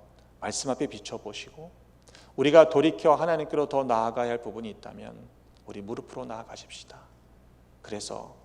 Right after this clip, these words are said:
우리를 살리시는 하나님의, 하나님의 그 크신 은혜를 빼앗기지 말고, 약속하신 복의, 복이 화로 변하는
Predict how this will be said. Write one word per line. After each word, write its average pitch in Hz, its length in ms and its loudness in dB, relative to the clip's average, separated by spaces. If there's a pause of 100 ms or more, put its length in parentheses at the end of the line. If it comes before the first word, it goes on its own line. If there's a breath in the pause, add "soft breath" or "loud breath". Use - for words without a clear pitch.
(240 loud breath)
우리를 123 360 0
살리시는 151 760 -4 (800 loud breath)
하나님의, 165 800 2
하나님의 170 520 2
그 151 260 2
크신 151 320 -6
은혜를 117 560 -10 (100)
빼앗기지 147 600 -4
말고, 107 500 -16 (680 soft breath)
약속하신 170 760 0
복의, 160 600 0
복이 131 500 -4
화로 185 540 0
변하는 123 580 -6